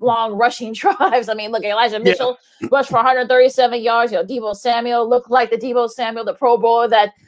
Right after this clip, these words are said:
Speaker 1: we've seen from him, you know, with the forty-niners.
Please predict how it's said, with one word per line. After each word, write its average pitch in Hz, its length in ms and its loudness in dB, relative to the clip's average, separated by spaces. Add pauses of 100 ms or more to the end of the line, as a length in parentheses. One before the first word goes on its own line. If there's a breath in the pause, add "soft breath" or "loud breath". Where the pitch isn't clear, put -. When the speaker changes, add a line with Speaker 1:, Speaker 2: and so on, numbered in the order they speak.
(120)
Speaker 1:
we've 233 200 -4
seen 247 360 -6
from 269 420 2 (180)
him, 240 260 -2
you 226 80 -2
know, 208 100 2
with 226 160 0
the 233 100 0
forty-niners. 233 800 -2